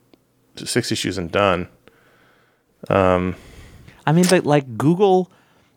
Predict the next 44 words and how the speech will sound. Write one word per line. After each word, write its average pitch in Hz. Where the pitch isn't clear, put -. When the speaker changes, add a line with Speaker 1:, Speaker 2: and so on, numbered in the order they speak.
Speaker 1:
Maze 95
book. 101
Speaker 2:
best 135
Vertigo 107
series. 90
You're 139
gonna 190
see 214
something 120
there 104
that's 98
fantastic 101
that 82
you 85
haven't 87
read. 82
Read 131
that. 131
You 101
know, 101
I'm 98
sure 123
there's 135
free 117
teaser 101
issues, 87
you 95
know, 82
out 80
there 80
on 90
a 87
lot 87
of 82
those 82
kind 80
of 73
things. 80
Uh, 92
you 95
know, 78
read 101
those 160
things. -